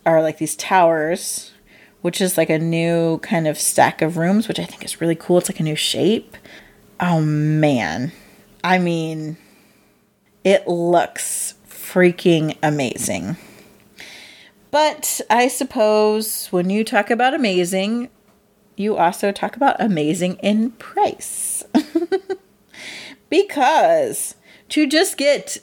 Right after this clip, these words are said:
the basic collector's version that I've told you about,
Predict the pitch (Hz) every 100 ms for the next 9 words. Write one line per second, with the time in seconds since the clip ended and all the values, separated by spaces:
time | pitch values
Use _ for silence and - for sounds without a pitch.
0 | - 175 196 196 208 254 233 220 - 247
1 | 202 196 196 - 190 190 185 180 - -
2 | - - 170 160 180 180 175 170 170 165
3 | - - 156 151 - 156 - 180 180 156
4 | 76 127 - - - -